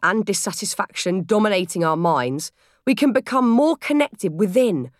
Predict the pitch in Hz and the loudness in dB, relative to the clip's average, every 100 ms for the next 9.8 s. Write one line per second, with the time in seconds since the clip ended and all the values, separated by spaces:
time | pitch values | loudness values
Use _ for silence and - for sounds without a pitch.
0 | _ - 220 247 - 247 254 - 135 127 | _ 0 2 2 2 0 0 -2 -6 -8
1 | - _ _ - 330 320 160 123 123 - | -14 _ _ 2 4 4 0 -6 -8 -2
2 | 175 170 170 160 - - 180 180 175 127 | 0 0 -2 -6 -6 -4 0 0 -2 -4
3 | 120 135 - _ _ _ _ _ _ _ | -6 -10 -16 _ _ _ _ _ _ _
4 | _ _ _ - 349 - 349 330 285 214 | _ _ _ -2 -2 0 4 4 4 2
5 | 170 156 156 - 233 214 165 143 165 160 | 4 2 -2 -2 -2 0 0 0 2 2
6 | 175 220 - 202 202 214 196 147 160 170 | 2 2 0 -2 0 2 0 0 0 2
7 | 180 170 147 120 - _ - 240 233 240 | 2 2 0 -4 -8 _ -2 0 2 2
8 | 254 247 240 - 262 269 240 - 180 175 | 2 2 0 -2 0 2 2 2 0 0
9 | 196 180 226 226 196 165 123 123 | -4 -2 0 2 0 -4 -6 -8